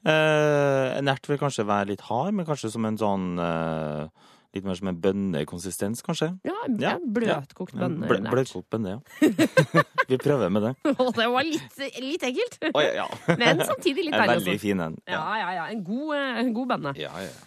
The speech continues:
Speaker 2: Ehm, ok, men er det noe krise hvis man, eller liksom, hva skjer hvis man, hvis hun ikke finner den da? Hva gjør man da?
Speaker 1: Eh, jeg er ganske sikker på at den er der.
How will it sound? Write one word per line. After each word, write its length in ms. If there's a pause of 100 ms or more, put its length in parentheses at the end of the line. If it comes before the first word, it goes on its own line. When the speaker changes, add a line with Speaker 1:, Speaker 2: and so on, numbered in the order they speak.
(160)
Speaker 2:
Ehm, 500
ok, 160 (120)
men 200
er 120
det 100
noe 100
krise 640
hvis 180
man, 400
eller 160
liksom, 240
hva 480
skjer 220
hvis 100
man, 280
hvis 160
hun 120
ikke 160
finner 280
den 100
da? 100 (680)
Hva 100
gjør 100
man 140
da? 100 (1160)
Speaker 1:
Eh, 240
jeg 80
er 100
ganske 340
sikker 220
på 140
at 80
den 80
er 80
der. 180